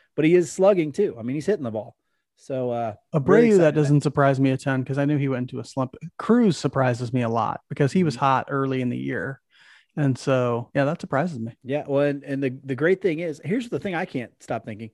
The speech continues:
Speaker 1: What is Cleveland doing right now? Are they just kicking themselves? I know you wanna get out, or you'd rather get out early on a guy that's aging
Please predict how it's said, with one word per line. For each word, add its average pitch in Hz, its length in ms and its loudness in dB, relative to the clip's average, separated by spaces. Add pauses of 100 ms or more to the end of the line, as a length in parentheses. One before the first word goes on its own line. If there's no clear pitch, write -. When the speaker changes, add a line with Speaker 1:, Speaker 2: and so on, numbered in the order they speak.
(300)
Speaker 1:
What 202 220 2
is 311 100 -2
Cleveland 160 460 -2
doing 110 200 -4
right 107 160 -8
now? 107 320 -12
Are 131 80 -6
they 190 120 2
just 277 220 -6
kicking 214 420 -6
themselves? 233 680 -4 (300)
I 170 100 0
know 214 100 4
you 240 140 4
wanna 220 160 2
get 202 140 4
out, 175 160 0
or 139 280 -8
you'd 156 200 -2
rather 180 160 2
get 175 120 0
out 156 160 0
early 165 360 2
on 170 100 -2
a 170 60 -6
guy 170 180 2
that's 160 180 -4
aging 165 540 -2